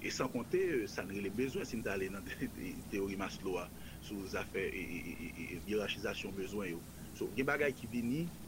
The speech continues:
avan lòt, notamman, e menm, menm, menm, menm, menm, menm si n ta ale nan, nan, nan, nan, nan filozof antikite yo, ki te pale di primum vivere de in de filozofare,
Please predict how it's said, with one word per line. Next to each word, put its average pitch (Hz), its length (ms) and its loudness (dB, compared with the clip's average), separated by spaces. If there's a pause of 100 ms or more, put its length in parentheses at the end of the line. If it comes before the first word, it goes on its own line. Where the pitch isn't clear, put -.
(280)
avan 127 320 2
lòt, 180 220 4 (100)
notamman, 104 540 0 (320)
e 92 100 0
menm, 123 240 2
menm, 123 160 2
menm, 123 240 2
menm, 120 220 2
menm, 123 260 2
menm 131 140 2
si 131 100 0
n 120 80 2
ta 107 220 4
ale 120 180 4
nan, 104 380 -2
nan, 98 260 -2
nan, 95 240 -2
nan, 95 160 -2
nan 92 160 -4
filozof 107 400 2
antikite 90 560 -2
yo, 135 160 4 (380)
ki 113 120 -2
te 104 140 2
pale 98 260 4
di - 140 -8
primum 110 300 0
vivere 104 360 2
de 101 140 2
in 101 140 2
de 98 100 0
filozofare, 95 720 2